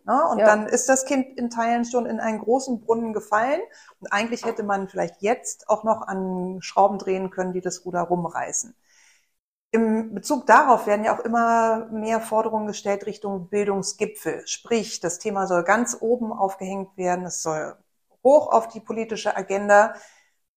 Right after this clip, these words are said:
Speaker 1: Was halten Sie vom Thema Bildungsgipfel? Könnte das eine Möglichkeit sein, um wirklich mal Dinge neu zu sortieren und in die Spur zu bringen?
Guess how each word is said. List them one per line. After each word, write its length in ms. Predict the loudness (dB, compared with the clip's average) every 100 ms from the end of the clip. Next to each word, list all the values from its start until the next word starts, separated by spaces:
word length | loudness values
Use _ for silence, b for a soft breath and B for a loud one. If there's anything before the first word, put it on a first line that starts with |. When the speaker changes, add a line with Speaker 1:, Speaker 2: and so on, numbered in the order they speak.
| 4
Speaker 1:
Was 200 | 6 6
halten 320 | 4 4 0
Sie 100 | -4
vom 280 | -2 -2 -2
Thema 260 | -4 -2
Bildungsgipfel? 840 | 2 4 4 2 -6 -10 -10 -4 -2
Könnte 260 | 0 0
das 300 | 6 6 6
eine 100 | 2
Möglichkeit 560 | 2 2 -2 -4 -6 -2
sein, 260 | -2 -2 -2
um 200 | -4 2
wirklich 340 | 2 2 -4
mal 200 | 0 0
Dinge 260 | 0 -4 -2
neu 400 | -2 2 4 2
zu 180 | -2 -2
sortieren 500 | -2 -2 -6 -4 -4
und 120 | -6
in 100 | -10
die 80 | -10
Spur 300 | -10 -10 -10
zu 160 | -12
bringen? 320 | -6 -4 -4